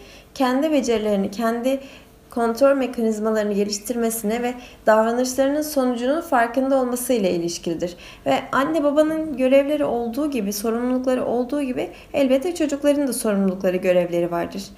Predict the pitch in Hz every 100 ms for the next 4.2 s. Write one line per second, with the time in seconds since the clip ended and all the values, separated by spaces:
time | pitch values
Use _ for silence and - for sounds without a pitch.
0 | - - - - - - - - 311 349
1 | 320 320 320 320 294 302 330 302 - 302
2 | 285 311 311 302 302 311 - 294 285 277
3 | 277 269 233 190 185 - - - 254 262
4 | 247